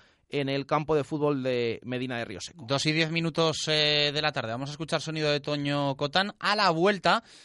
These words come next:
Speaker 2: eh, nos detalla Jesús Pérez Baraja todo lo que ha acontecido en ese entrenamiento en el campo Juan Carlos Navarro de Río Seco. Y también tenemos que presentar la pregunta para nuestros oyentes, que empieza a llegar ya participación. La hemos anunciado hace unos minutos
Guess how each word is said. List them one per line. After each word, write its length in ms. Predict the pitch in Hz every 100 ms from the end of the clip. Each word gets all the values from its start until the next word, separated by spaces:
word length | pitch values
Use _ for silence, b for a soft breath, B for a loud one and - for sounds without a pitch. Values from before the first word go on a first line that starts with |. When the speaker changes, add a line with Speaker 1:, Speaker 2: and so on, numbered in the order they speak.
| B -
Speaker 2:
eh, 680 | 123 120 117 117 117 117
nos 120 | 117 117
detalla 500 | 120 135 147 147 139
Jesús 260 | 147 143
Pérez 200 | 147 139
Baraja 300 | 139 123 -
todo 180 | - 117
lo 80 | 131
que 60 |
ha 20 | 135
acontecido 440 | 135 135 135 127
en 80 | 127
ese 260 | 120 131 123
entrenamiento 580 | 120 127 127 120 98
en 60 | 104
el 80 | 107
campo 220 | 120 127
Juan 200 | 113 135
Carlos 320 | 131 127 123
Navarro 360 | 123 117 107 113
de 100 | 170
Río 180 | - 123
Seco. 360 | 165 185 220 B B B B
Y 120 | - 117
también 220 | 110 123
tenemos 240 | 139 139
que 80 | 139
presentar 400 | 123 120 127 156
la 100 | 139
pregunta 400 | 127 127 147 143
para 280 | 143 147 -
nuestros 420 | 131 120 151 139
oyentes, 540 | 127 139 151 180 -
que 80 | -
empieza 240 | 107 - 123
a 20 |
llegar 240 | 123 123
ya 320 | 123 120 113 107
participación. 680 | 120 120 113 117 117 147 160
La 80 |
hemos 180 | 123 127
anunciado 380 | 127 127 113 95
hace 120 | 107
unos 180 | 117 113
minutos 360 | 117 117 127